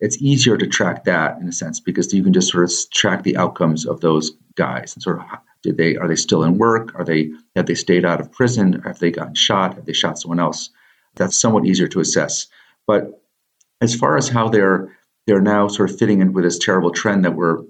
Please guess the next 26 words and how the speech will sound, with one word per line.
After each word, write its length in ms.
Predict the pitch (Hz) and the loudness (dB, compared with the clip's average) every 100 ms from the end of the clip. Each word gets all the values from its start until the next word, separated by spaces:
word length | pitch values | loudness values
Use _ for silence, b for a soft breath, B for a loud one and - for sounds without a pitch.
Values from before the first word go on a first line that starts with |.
| - | -4
in 80 | 87 | -2
the 80 | |
middle 260 | 92 120 98 | 2 2 2
of, 220 | 82 78 - b b b _ _ - | 0 -2 -14 b b b _ _ -8
a 60 | 117 | -6
case 280 | 117 147 151 | 0 0 2
could 160 | 135 | 0
be 80 | 107 | 4
made 320 | 98 101 101 | 4 4 2
that 340 | 98 85 - - _ _ _ - | 2 0 -2 -14 _ _ _ 0
in 80 | 123 | 4
some 160 | 165 | 4
ways 180 | 151 123 | 4 4
they 100 | 117 | 2
are 160 | 113 120 | 2 2
both 300 | 107 95 - | 2 0 -2
kind 120 | 98 | 0
of 80 | 95 | 2
suited 400 | - 117 104 - | 4 4 4 2
to, 420 | - 95 90 - - | 2 2 2 -4 -6
to 120 | - | 0
this 200 | 101 95 | 2 2
moment 260 | 101 95 92 | 4 4 4
we're 180 | 95 90 | 2 2
in, 160 | 85 | 2
because 480 | 87 95 95 87 - | 0 0 0 0 -4